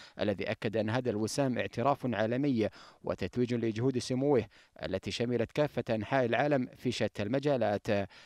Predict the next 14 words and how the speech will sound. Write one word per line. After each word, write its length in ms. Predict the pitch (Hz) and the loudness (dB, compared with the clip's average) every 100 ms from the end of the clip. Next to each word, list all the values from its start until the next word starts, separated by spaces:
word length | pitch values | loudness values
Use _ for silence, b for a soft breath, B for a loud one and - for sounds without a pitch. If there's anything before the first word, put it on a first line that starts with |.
| B | B
من 140 | 135 156 | 4 6
جانبه 440 | 151 190 160 165 | 8 6 6 4
أيضا 360 | 151 147 143 123 | 4 4 6 4
فقد 320 | 139 135 123 | 2 0 2
بعث 220 | 139 135 | 2 2
نائب 320 | 131 135 131 | 0 2 2
رئيس 280 | 123 131 135 | 2 0 -2
الحرس 420 | 117 - 135 117 | -4 0 0 0
الوطني 440 | 120 117 - 131 123 | 0 0 2 0 2
معالي 240 | 110 117 | 0 -2
الشيخ 300 | 113 - 131 | -2 -2 -2
مشعل 320 | 127 - 110 | -2 -2 -2
الأحمد 360 | 110 110 - 104 | -2 -4 -2 -4
الصباح 640 | 120 - 117 113 101 107 | -4 -4 2 4 4 0